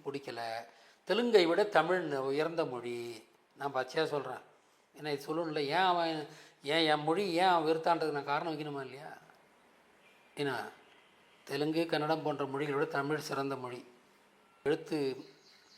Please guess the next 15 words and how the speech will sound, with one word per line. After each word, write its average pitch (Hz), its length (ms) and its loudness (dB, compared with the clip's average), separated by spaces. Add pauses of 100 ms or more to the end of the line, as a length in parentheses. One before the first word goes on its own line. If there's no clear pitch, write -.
(460)
என்னுடைய 135 380 -2
அமைப்பை 147 360 -4
பொறுத்து 135 380 -8
பார்த்தாலும், 123 540 -8 (480)
பேச்சு 151 340 -6
அமைப்பை 143 340 -6
பொறுத்து 139 320 -12
பார்த்தாலும், 123 680 -10 (680)
தமிழ் 139 280 -6
அற்புதமான 135 720 -6
உலகின் 131 320 -8
முதல் 123 260 -12
மொழி, 123 240 -12
மூத்த 123 300 -14
மொழி, 117 320 -18